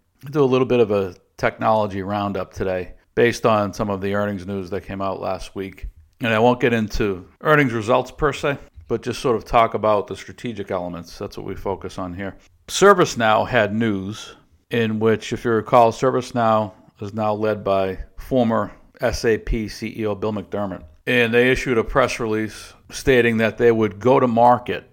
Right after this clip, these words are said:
with a vertical focus. And they'll begin this effort with two verticals, banking and telecom. And they'll go to market with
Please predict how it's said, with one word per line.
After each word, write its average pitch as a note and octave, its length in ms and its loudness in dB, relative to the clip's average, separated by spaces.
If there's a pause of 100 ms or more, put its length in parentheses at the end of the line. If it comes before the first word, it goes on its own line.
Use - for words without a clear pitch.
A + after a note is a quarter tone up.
(140)
with A#2+ 160 -2
a G#2+ 60 4
vertical A2 420 6
focus. - 720 -2
And G#2 280 -2
they'll A2 80 4
begin A2+ 340 2
this A2 200 0
effort G#2+ 420 -2
with G2+ 300 -6
two C3 200 -4
verticals, F#2+ 540 0
banking G#2 440 -2
and F#2+ 120 -8
telecom. F#2+ 600 -6 (300)
And G#2 360 -4
they'll G#2 100 -2
go G#2 140 -2
to G#2 60 0
market G2 460 -2
with G2 440 -6